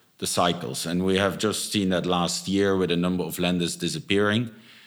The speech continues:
And for us, it's very important to be seen as a very stable lender. Because if you're a borrower and, you know, you engage in a project,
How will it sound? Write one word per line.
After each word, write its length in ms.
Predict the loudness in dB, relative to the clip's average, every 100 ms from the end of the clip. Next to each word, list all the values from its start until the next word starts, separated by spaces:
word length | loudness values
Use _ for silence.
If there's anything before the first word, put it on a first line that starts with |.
| -20 _ _ _ -12
And 80 | 0
for 140 | 4
us, 140 | 4
it's 140 | 2 2
very 260 | 2 4
important 500 | 2 0 -2 -2 -8
to 100 | -8
be 140 | -4 -4
seen 340 | -2 -2 -2
as 320 | -2 -4 -2
a 200 | -2 -4 -6 -20 _ -8
very 560 | 0 2 2 0 -4 -10
stable 640 | -8 -6 -2 2 4 4
lender. 360 | 2 0 -2 -4 -10 -20 -20 -20 -20 -6
Because 260 | 0 2 2
if 180 | 2
you're 140 | 4 2
a 40 |
borrower 580 | 4 4 4 4 0 -4 -12 -16 -4
and, 720 | 0 2 2 2 0 -2 -8 -4
you 80 | -2
know, 260 | 0 -4 -6
you 380 | -2 0 0 0
engage 400 | 0 2 2 0
in 60 |
a 60 | -2
project, 580 | -2 -2 0 -2 -6